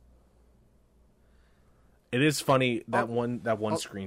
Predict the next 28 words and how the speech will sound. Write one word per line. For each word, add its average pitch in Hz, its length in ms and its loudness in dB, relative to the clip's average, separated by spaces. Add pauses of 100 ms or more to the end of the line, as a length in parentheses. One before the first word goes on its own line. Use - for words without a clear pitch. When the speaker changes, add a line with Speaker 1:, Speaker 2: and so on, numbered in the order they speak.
Speaker 2:
his 110 140 2
Speaker 1:
where 101 80 -2
Speaker 2:
fits 98 200 -4
are - 40 -14
Speaker 1:
Krillin 107 380 -2
Speaker 2:
atrocious. 107 180 -4
Speaker 1:
is, - 180 -10 (960)
where 131 200 -2
Krillin's 113 420 -4
sitting 107 300 -2
next 95 220 -8
to 107 100 -8
Gohan. 95 500 -10 (4000)
Why 311 140 2
it, 147 360 0
why 202 180 2
did 156 220 0
they 104 140 2
make 92 220 -2
him, 98 120 -4
like, 90 200 -6 (120)
old? 90 420 -8 (1300)
Speaker 2:
I 175 100 -12
don't 311 320 -10
know. 294 640 -8 (1700)
It's 220 200 -8
so, 285 340 -2
it, 262 180 -8